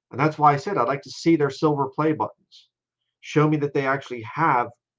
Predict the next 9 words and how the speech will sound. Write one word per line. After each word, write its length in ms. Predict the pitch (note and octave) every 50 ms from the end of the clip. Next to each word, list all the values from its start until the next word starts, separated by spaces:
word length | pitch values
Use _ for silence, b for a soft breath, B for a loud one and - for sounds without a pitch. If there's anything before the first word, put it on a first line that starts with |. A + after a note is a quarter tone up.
| _ -
truly 360 | - - E3+ E3 D3 C#3+ C#3 B2
have 300 | B2 D#3 D3+ C#3+ C#3 -
reached 320 | G#2+ C3+ C3+ C3+ - - - -
one 160 | A2 A#2 A2+
hundred 240 | C3 C3 B2 A2 A#2
thousand 380 | C3 B2 B2+ B2 A2 B2 B2 A2+ b b b b b -
legitimate, 720 | A#2+ A#2+ A2 - - B2 D3+ D#3 C#3+ C3 B2 B2+ - - _ _ _ _ _ _ _ -
non-artificial 800 | - G#2+ A#2 C3 C#3+ C3+ C3+ C3+ C3 B2 - D3 C3+ C3 - B2 A2+
intelligence 640 | A2 A2 C#3+ C3+ B2+ A#2 A2 A#2 A#2+ A#2+ - - _